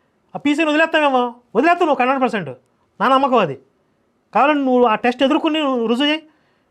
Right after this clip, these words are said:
నీ ఇంట్లో పిల్లలు చచ్చిన తర్వాత నువ్వు నమ్ముకుని చూడరా, నీకు ఆ టెస్ట్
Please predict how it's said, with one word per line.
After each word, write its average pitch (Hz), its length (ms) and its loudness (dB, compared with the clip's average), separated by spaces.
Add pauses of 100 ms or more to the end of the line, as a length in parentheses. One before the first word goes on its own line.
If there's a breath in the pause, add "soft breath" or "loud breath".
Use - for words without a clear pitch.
(120)
నీ 175 80 -10
ఇంట్లో 220 200 -2
పిల్లలు 285 360 2
చచ్చిన 294 200 -2
తర్వాత 254 360 4
నువ్వు 339 180 2
నమ్ముకుని 311 340 2
చూడరా, 285 440 4 (1700)
నీకు 220 160 -2
ఆ 240 40 0
టెస్ట్ 240 280 -2